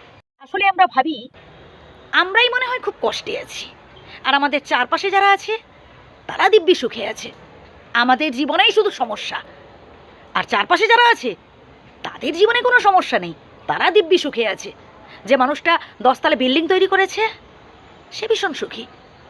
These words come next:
যার মাস পুরোলে কোটি কোটি টাকা রো-, কেউ কি আপনাকে বুঝতে চাইছে না? সবাই কি আপনাকে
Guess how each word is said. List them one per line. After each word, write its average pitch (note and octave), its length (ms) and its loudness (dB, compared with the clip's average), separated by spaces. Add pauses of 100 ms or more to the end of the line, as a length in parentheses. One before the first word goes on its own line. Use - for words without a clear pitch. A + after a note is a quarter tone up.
(440)
যার B3+ 180 0
মাস C4+ 180 -4
পুরোলে D4+ 300 0
কোটি G4+ 180 0
কোটি F#4+ 180 -2
টাকা - 140 -6
রো-, B3 100 -10 (1080)
কেউ E4+ 220 6
কি G#4+ 140 4
আপনাকে G4+ 300 -4
বুঝতে F4+ 280 -4
চাইছে F#4 320 2
না? F#3 80 -4 (520)
সবাই A#4 220 4
কি B4 100 4
আপনাকে A4+ 200 0